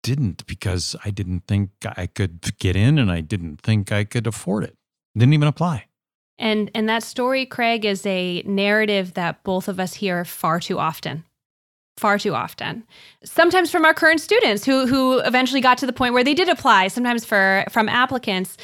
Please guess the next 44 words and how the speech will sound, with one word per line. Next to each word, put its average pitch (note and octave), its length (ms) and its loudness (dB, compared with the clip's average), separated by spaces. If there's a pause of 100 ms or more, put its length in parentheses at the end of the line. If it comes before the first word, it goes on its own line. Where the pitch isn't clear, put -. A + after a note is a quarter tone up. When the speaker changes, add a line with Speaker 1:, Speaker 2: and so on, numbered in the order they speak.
(340)
Speaker 2:
But A3 320 2
it's A3+ 120 0
something B3+ 360 0
we A3 80 0
hear G3+ 220 -2
a F#3 100 0
lot F3 320 0
also F3+ 480 -4
at F3 260 -2
the F#3 280 -4
prospective F3 680 -6
student F#3 580 -6
stage. - 600 -6
So - 180 -6
that's F#3+ 340 -2
when F#3 160 -4
people F#3 280 -8
are F3 100 -4
thinking E4 340 -6
about C#4+ 220 0
law A#3+ 140 2
school, G#3 600 -2
they F#3 140 -8 (220)
maybe G3 180 0
haven't F3+ 420 -2 (280)
press E4 240 0
submit, C4 460 0
or G#3 60 2
they F#3 100 -4
just E3+ 200 -6
recently C4 300 -4
press A#3 240 -4
submit, G#3 300 -4
but F#3+ 100 -6
they're F#3 140 -2
just F3 220 -8
in F#3+ 80 -4
that F3 160 -4
early F3 220 -4
stage F3 280 -8
of F3+ 60 -8
the F3+ 100 -6
application F3 640 -6
process. G#3+ 540 -4